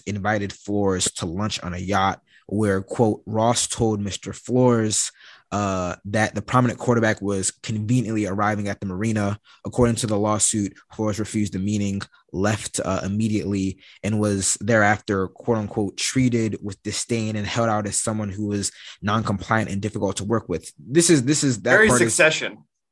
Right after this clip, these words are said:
Speaker 2: Very
Speaker 1: <laughs>
Speaker 2: Succession.
Speaker 1: You know, th-, th-, that part is definitely important to note because, again, uh,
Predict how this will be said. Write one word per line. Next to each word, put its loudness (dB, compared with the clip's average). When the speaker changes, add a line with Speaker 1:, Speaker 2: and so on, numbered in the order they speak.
Speaker 2:
Very 6
Speaker 1:
<laughs> -
Speaker 2:
Succession. 2
Speaker 1:
You 2
know, 8
th-, 0
th-, 4
that 4
part 2
is 2
definitely 0
important -6
to -4
note 2
because, -6
again, -4
uh, -4